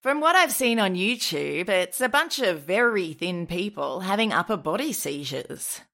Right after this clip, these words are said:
The movements in his pieces are often described as making little sense and seemingly chosen only to be ugly or different on purpose.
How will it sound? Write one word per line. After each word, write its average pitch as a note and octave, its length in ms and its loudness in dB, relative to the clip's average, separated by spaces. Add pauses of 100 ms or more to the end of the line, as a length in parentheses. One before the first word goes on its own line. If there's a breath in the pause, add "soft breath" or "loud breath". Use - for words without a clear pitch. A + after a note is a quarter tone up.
(520)
The A#3 140 2
movements D#4 500 2
in B3 80 0
his A3 180 -2
pieces G3 440 -4
are F#3 100 4
often A3+ 260 2
described E3+ 480 0
as D#3+ 140 0
making E3 380 0
little A#3+ 480 2
sense G3 720 -4
and G#3 260 0
seemingly C#4 640 -2
chosen F#3+ 640 2
only A#3 400 0
to A3+ 140 -2
be E3+ 200 -2
ugly A3 500 2
or A3 120 2
different D3+ 520 -6
on D3+ 200 -4
purpose. - 960 -4